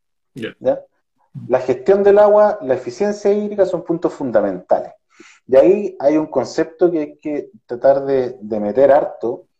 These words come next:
Speaker 2: con harto empuje, eh, que es la gestión integrada de recursos hídricos. ¿Ya? La gestión integrada de, de recursos hídricos busca generar, eh, elementos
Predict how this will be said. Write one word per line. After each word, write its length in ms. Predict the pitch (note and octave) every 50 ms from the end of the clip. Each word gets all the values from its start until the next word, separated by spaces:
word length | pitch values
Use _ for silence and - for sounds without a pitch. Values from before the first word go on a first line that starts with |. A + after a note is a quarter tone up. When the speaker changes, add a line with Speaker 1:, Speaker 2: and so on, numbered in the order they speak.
| _ _ _
Speaker 2:
con 160 | _ - - A#2
harto 220 | B2+ - - E3+
empuje, 600 | D#3 D3 - - E3+ B2+ - - B2+ C3 C#3 - _ _ _ _ _ _ _ _ _ _ _ _ _ _ _ _ _ _ _ _ _ _ -
eh, 400 | A2+ A2 G#2+ G#2+ G#2+ G#2+ - _ _
que 180 | - B2+ C3
es 140 | C3 - -
la 100 | B2+ B2
gestión 340 | - - B2 - - C#3 C#3+
integrada 400 | C#3 - C3+ B2 B2 B2+ C3+ C#3+
de 100 | D3 C#3
recursos 360 | C3+ C3+ C3+ - - - -
hídricos. 300 | - - - - _ _ _ _ _ _ _ _ _ _ _ _ _ _ _ _ _ _ _ _ _ _ _
¿Ya? 160 | A#2+ C3 C3+ - _ _ _ _ _ _ _ -
La 80 | B2+
gestión 300 | A#2+ - - - F3+ E3+
integrada 520 | F3+ F3 F3 F3 D#3+ E3+ F3+ F3+ F#3 F3+ E3+
de, 220 | E3+ D3+ - C3
de 120 | B2+ C#3+ C3+
recursos 420 | C#3 C#3 D3+ D#3+ - - D#3 D3+
hídricos 320 | E3+ E3+ F3 E3+ E3+ D#3
busca 500 | - D#3 F3 F3 - - F3+ F3 F3 F3+ - -
generar, 520 | D3 C3 C3 C3 D3 D#3 E3+ F3+ - - - - _ _ _ _ _ _ _
eh, 440 | B2 A#2+ A#2 A#2 A#2 A2+ A2+ - - _ _ _ _ _ _ _ _ _ _
elementos 640 | - B2 C3 B2 B2+ C3+ D3+ E3 E3+ - - F3